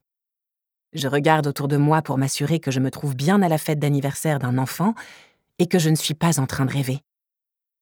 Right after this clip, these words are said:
Le château gonflable et les hurlements des gamins me rappellent à quel point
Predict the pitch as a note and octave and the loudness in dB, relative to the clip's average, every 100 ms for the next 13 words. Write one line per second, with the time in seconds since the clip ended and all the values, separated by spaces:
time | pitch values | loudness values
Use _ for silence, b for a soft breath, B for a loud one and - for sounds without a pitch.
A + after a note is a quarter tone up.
0 | _ _ - B2+ - C3+ D#3+ D3+ C#3+ E3 | _ _ -4 -2 -2 0 2 0 0 0
1 | D#3+ C#3 C3 C#3+ D#3 D#3 D#3+ E3+ D3+ C3+ | 2 2 0 2 4 4 4 4 2 0
2 | C3+ D3+ G3 b b b b - F#3+ F#3 | 0 0 0 b b b b 2 4 4
3 | G3 G3+ E3+ - G#3 F3+ - E3+ | 2 2 2 2 0 0 -2 -2